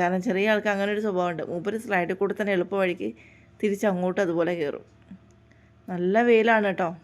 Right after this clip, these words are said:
അപ്പോൾ ദാ, എൻ്റെ പുത്രൻ പറഞ്ഞു, "അമ്മ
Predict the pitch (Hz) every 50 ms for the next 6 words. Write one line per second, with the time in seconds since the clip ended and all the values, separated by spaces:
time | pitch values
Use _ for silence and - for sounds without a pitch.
0 | - - - - _ _ _ _ - - - - - _ - - 185 185 - -
1 | _ _ _ - - _ _ _ _ _ _ - - - _ _ _ _ _ _
2 | _ _ _ _ _ - _ _ _ _ _ _ _ _ _ _ _ _ _ -
3 | 180 190 196 180 180 175 175 165 - - - _ _ _ _ - _ _ - _
4 | _ _ - - _ _ - - - - - - - - - - _ _ _ _
5 | _ _ _ _ _ _ _ _ _ _ - - _ _ _ _ - - - -
6 | _ _ _ - - - - - 190 190 190 202 196 196 196 196 - 220 214 208
7 | 214 190 185 190 185 185 190